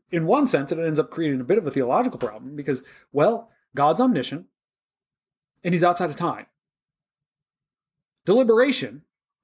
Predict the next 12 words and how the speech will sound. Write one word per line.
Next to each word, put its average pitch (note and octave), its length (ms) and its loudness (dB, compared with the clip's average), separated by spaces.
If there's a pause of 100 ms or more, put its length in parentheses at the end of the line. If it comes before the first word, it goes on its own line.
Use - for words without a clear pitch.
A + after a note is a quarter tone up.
(280)
as D3 160 0
we A3 140 4
experience G#2+ 580 -6
it, - 160 -12 (560)
<laughs> - 480 -20
it, E3+ 300 -2 (340)
it D3 280 0 (220)
requires E3+ 840 2
not F#3+ 360 0
fully F#3+ 420 2
intellectually D#3+ 560 2
apprehending C#3+ 760 0